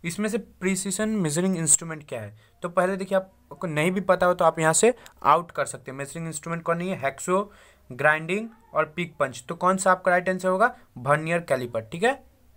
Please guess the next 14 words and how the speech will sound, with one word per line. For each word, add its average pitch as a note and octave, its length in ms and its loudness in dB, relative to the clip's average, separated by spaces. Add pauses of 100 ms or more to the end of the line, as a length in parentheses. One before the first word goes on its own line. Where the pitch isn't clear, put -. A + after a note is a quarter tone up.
(100)
vernier D3 500 0
कैलिपर। A#2 420 2 (320)
अगला D3 200 -2
क्वेश्चन E3+ 300 -4
की E3+ 80 -4
तरफ E3+ 160 -2
बढ़ते D3+ 260 -2
हैं, F#3+ 100 -6 (1900)
which G3 280 -2
one A3+ 140 2
of G3+ 80 -4
the A3+ 140 -2
following F3 460 4 (260)
activity F3+ 560 0